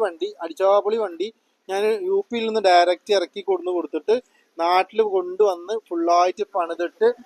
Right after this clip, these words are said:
ഏകദേശം അവർ പറഞ്ഞ എല്ലാ പോലും പണിത് സീറ്റൊക്കെ അവരാണ് കളർ സെലക്ട് ചെയ്തത്. ഞാനിപ്പോ ഇന്ന് പണിത് കൊടുത്ത് ഇന്ന് രാത്രി ഒരു ഡെലിവറി കഴിഞ്ഞിട്ടാണ് ഞാൻ ഈ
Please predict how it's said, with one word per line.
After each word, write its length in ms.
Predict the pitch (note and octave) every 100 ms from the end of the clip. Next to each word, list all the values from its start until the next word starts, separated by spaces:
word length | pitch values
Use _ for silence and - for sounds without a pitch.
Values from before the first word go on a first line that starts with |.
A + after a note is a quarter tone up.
| _ _ -
ഏകദേശം 600 | A3+ A#3 A#3+ A#3 - B3+ G#3
അവർ 120 | A3 A#3
പറഞ്ഞ 240 | A3+ G#3 A3
എല്ലാ 160 | G3+ G3 G3+ G#3+ A3+ A3
പോലും 240 | G#3+ G#3 G#3
പണിത് 220 | F#3+ F#3+ G3
സീറ്റൊക്കെ 400 | G3+ F#3+ G#3 A3
അവരാണ് 280 | G3 G3 G3 G3
കളർ 200 | F3+ F3+ F#3
സെലക്ട് 300 | F3+ E3+ F#3
ചെയ്തത്. 320 | F3 D#3+ F3+ B3+ _ _ _ F#3+
ഞാനിപ്പോ 280 | G3+ G#3 G#3+
ഇന്ന് 240 | G3+ A3 B3+
പണിത് 260 | A3+ G3 G3 G3+
കൊടുത്ത് 240 | G3 - G3+
ഇന്ന് 120 | G3 F#3
രാത്രി 380 | F3+ F3 G3+ A#3+ _ _ -
ഒരു 120 | F#4 B3
ഡെലിവറി 340 | A#3+ G#3 G3+ A3+
കഴിഞ്ഞിട്ടാണ് 500 | A3 G3+ G3+ A3 G#3 A3+
ഞാൻ 100 |
ഈ 20 | G#3